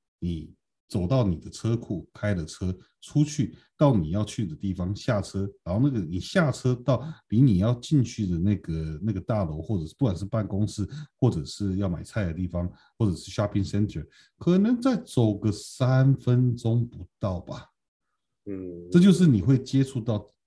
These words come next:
Speaker 1: 外界空气的一个时间。
Speaker 2: <laughs> 所以你们那边冬天虽然爆冷，
Speaker 1: 对。
Speaker 2: 夏天可能也蛮热的，但是至少因为活动范围都在室内，所以可能感受上不会受天气影响这么剧烈吧。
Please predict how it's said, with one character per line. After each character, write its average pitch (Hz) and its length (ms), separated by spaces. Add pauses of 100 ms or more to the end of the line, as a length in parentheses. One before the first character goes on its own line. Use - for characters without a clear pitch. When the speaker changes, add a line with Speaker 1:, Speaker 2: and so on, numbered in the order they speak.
(200)
Speaker 1:
外 147 200 (140)
界 107 240
空 101 300
气 98 240
的 - 100
一 - 40
个 - 140
时 - 280
间。 - 200 (1300)
Speaker 2:
<laughs> - 640
所 277 180
以 247 40
你 185 60
们 135 120
那 202 140
边 220 160 (640)
冬 220 200
天 214 160
虽 214 140
然 175 220
爆 147 260
冷， 101 140
Speaker 1:
对。 101 80
Speaker 2:
夏 175 180
天 175 160
可 165 80
能 107 100
也 101 60
蛮 95 260
热 131 200
的， 95 120
但 175 160
是 180 120
至 170 160
少 101 180
因 127 80
为 147 220
活 123 120
动 147 200
范 147 120
围 110 80
都 120 120
在 127 80
室 127 320
内， 117 280
所 131 120
以 135 100
可 113 80
能 95 240
感 98 200
受 131 200
上 127 180
不 101 80
会 113 240 (100)
受 139 220
天 123 160
气 123 120 (100)
影 101 80
响 92 180
这 101 80
么 98 80
剧 98 220
烈 92 220
吧。 64 80